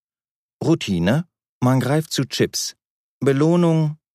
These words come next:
Der Geschmack des Snacks befriedigt kurzfristig, kann aber ein Gefühl von Schuld oder Unwohlsein hinterlassen. Schuldgefühle wiederum verstärken den Stress und den Wunsch, ihn durch Verzehr einer weiteren Tüte Chips oder Schokolade zu lindern.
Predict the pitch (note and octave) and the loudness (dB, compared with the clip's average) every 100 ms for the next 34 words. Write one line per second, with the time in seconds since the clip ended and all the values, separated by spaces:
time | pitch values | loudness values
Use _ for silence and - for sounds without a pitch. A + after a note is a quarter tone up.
0 | _ - B2 C3 - D#3 E3+ A2 G#2 B2 | _ -4 -2 -2 -2 -2 0 -2 -2 0
1 | B2+ - - G2+ - C3+ C3+ A#2+ - - | 0 -2 -6 -6 -4 -2 -2 -4 -6 -2
2 | C3 - A2+ G#2+ - F2+ - - _ _ | -2 -2 -2 -2 0 -4 -4 -14 _ _
3 | _ - D3+ C#3 - A#2+ A#2 - D#3+ D#3+ | _ -4 -2 -2 -2 -2 -4 -2 -2 0
4 | A2 G#2 - D3+ D3 - C3 B2 - F3 | -2 -2 0 0 -2 -4 -2 -2 0 0
5 | D3+ G#2+ F#2 E2 F#2+ F2 F#2+ E2+ D2 D2 | 2 2 2 0 -2 0 0 0 -2 -2
6 | - E2 C#2 - _ _ _ _ - - | -4 -6 -8 -12 _ _ _ _ -20 -20
7 | _ _ - D#3+ G3+ - D#3 D3+ D3 B2 | _ _ -2 2 2 0 -4 0 0 0
8 | A#2 A2 B2+ B2+ G#2+ - B2 C#3+ - G2+ | 0 0 0 0 -2 -2 -2 0 2 2
9 | G2+ - G#2 G#2 - G#2 G2+ F#2+ A#2+ C3+ | 0 -2 -2 -2 -2 -2 0 0 0 -2
10 | - A#2+ G#2+ G2+ - E2+ - B2 A2+ B2 | -2 -2 0 -2 -4 -6 -2 -2 0 0
11 | A#2+ A#2+ D3 C3+ A2 - G2 F#2+ - A#2+ | 0 0 -2 0 0 0 -4 -4 -2 -4
12 | - - A#2+ A#2+ - G#2+ A2+ F#2+ F#2 F#2+ | -4 -4 -2 -2 -2 -2 0 2 2 0
13 | G#2+ B2 B2+ D3 A#2 D2 C#2+ | -2 -2 0 2 2 0 -4